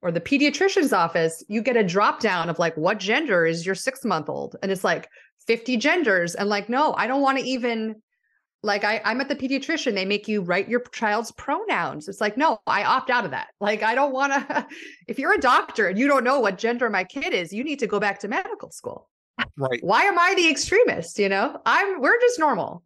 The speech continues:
Speaker 1: Okay. That's it.
Speaker 2: Yeah. I mean, ten years ago, nobody would have been doing this, right? <laughs> Ten years ago, if,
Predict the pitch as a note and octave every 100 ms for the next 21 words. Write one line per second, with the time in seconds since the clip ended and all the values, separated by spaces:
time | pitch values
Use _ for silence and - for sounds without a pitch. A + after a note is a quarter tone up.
0 | - B3 A3+ A3+ A3 A3+ A3+ F3 - -
1 | _ _ _ _ _ _ _ _ _ -
2 | G3 C#3 - F3 F3+ D#3+ D3+ - _ _
3 | _ _ _ - B3+ G#3+ A#3+ F#3+ C#3 A#2+
4 | A#2 B2 A#2 A#2 C#3 C#3 A#3 A#2+ - -
5 | - G#2+ B2 F3+ _ _ _ - - -
6 | - - - - C4+ D#4 C#4 D4+ A3+ F#3
7 | C3 B2 B2 _ _ - F3 -